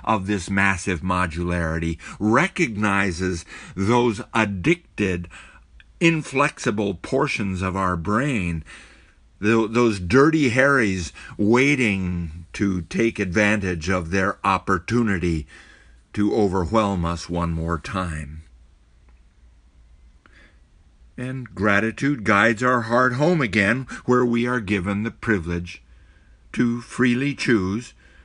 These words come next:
again, to witness this new movie forming, and we recall, gratitude guides our heart home again, and we freely choose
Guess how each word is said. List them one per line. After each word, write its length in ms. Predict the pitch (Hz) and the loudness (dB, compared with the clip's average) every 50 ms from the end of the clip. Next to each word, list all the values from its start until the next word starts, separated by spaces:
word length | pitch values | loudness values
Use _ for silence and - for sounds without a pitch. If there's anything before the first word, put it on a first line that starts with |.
| _ _ _ - - | _ _ _ -2 -2
again, 580 | 143 135 127 151 139 110 92 95 98 110 117 - _ - - - _ _ _ - - - _ - _ _ _ _ - | -2 0 0 0 0 0 0 -2 -4 -6 -8 -12 _ -20 -20 -20 _ _ _ -20 -20 -20 _ -20 _ _ _ _ -8
to 140 | - - 127 | -4 -4 0
witness 560 | 120 123 135 127 - - 120 113 110 - - | 0 0 0 0 -2 -2 -2 -2 -2 -4 -4
this 280 | 107 110 113 107 - | -4 -2 -2 -2 -2
new 240 | 113 110 117 123 127 | -2 0 2 2 2
movie 400 | 135 135 127 120 117 107 127 127 | 0 0 0 0 0 0 0 -2
forming, 600 | 117 - 135 135 127 120 104 95 92 95 101 98 - - - - - - | -2 0 0 2 2 2 2 0 -2 -4 -6 -8 -10 -16 -20 -20 -10 -6
and 220 | 98 104 104 98 | -4 -2 0 0
we 140 | 110 113 110 | 0 0 0
recall, 760 | 107 120 135 - - 113 107 98 90 90 92 95 110 151 156 - _ _ - - _ | 0 -2 -4 -2 0 2 2 2 2 0 -2 -4 -6 -8 -12 -18 _ _ -20 -20 _
gratitude 720 | - 80 73 73 73 76 85 82 78 104 104 113 113 104 | -14 -10 -10 -8 -8 -8 -8 -8 -6 -4 -4 -4 -4 -4
guides 420 | 90 110 117 131 147 143 120 92 107 | -2 -2 0 0 0 0 -2 0 0
our 200 | 113 120 110 104 | 2 2 2 0
heart 280 | 110 113 120 123 117 | 0 0 -2 -2 -2
home 240 | 120 123 127 131 135 | -2 -2 -2 -2 -2
again, 500 | 139 139 127 170 160 135 110 101 107 98 - - - - - - - - _ _ _ - - | -4 -4 -2 -2 0 -2 -2 -4 -6 -8 -12 -18 -20 -20 -20 -20 -20 -20 _ _ _ -14 -6
and 300 | - 98 98 101 98 101 | -2 0 0 0 0 0
we 160 | 113 117 113 | 0 0 0
freely 460 | 101 - 110 107 107 101 101 107 113 | -2 -2 -2 0 0 0 -2 -2 -4
choose 420 | - - - 90 90 87 87 82 | -6 -6 -4 -2 -2 -2 -2 -4